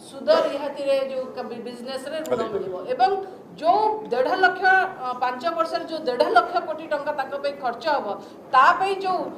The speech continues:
Speaker 1: ଅଢ଼େଇ ହଜାର କୋଟି ଟଙ୍କାର ସୁଧ ମିଳିବ, ସେ ସୁଧ ପଇସା ସେମାନଙ୍କୁ ଛାଡ଼ କରାଯିବ ଏବଂ ସେ ପଇସା କିଏ ଦେବେ? ନା, ରାଜ୍ୟ ସରକାର ସେ ପଇସା ଦେବେ। ଏ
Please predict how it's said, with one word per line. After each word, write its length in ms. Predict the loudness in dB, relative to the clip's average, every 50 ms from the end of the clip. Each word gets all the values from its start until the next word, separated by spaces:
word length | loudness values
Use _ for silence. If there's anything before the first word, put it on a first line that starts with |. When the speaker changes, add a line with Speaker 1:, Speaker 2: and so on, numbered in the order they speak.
| -14 -8 0
Speaker 1:
ଅଢ଼େଇ 280 | 2 4 4 6 6 6
ହଜାର 300 | 4 4 6 6 6 6 4
କୋଟି 260 | 2 -2 -6 -6 -8 -6
ଟଙ୍କାର 280 | -6 -2 0 0 0 0
ସୁଧ 260 | -2 -6 -6 0 4 4 4
ମିଳିବ, 300 | 4 4 0 0 0 0 0 -2 -2 -10 -14 -18 -18
ସେ 180 | -10 -2 -2 -2 -2
ସୁଧ 280 | -2 -6 -6 2 8 8 8 8 8 2 0 -6 -10 -4
ପଇସା 320 | 2 4 4 4 4 2 0
ସେମାନଙ୍କୁ 500 | 0 0 -2 0 0 0 -2 -2 -4 -6 -8
ଛାଡ଼ 260 | -6 -4 -2 -2 0 -2
କରାଯିବ 440 | -2 0 0 0 0 -2 -4 -2 -2 0 0
ଏବଂ 220 | 0 2 2 2 0 0
ସେ 160 | -4 -4 -4 -4
ପଇସା 420 | 0 4 6 6 6 6 2 2 2 2 0 -6 -8 -10 -8
କିଏ 180 | -2 2 4 4
ଦେବେ? 260 | 6 4 4 2 2 -2 -4 -6 -10 -12 -8 -2
ନା, 140 | 0 0 0 0 -2 -4 -8 -6
ରାଜ୍ୟ 300 | -2 -2 -2 -2 -2 -2 -2 -2
ସରକାର 400 | 0 -2 -4 -2 -2 -2 -2 -2
ସେ 140 | -2 -4 -8
ପଇସା 360 | -6 -6 -6 -6 -4 -6 -8
ଦେବେ। 260 | -8 -8 -8 -10 -10 -12 -12 -18 -20 -20 -20 -16 -10 -6
ଏ 120 | -4 -2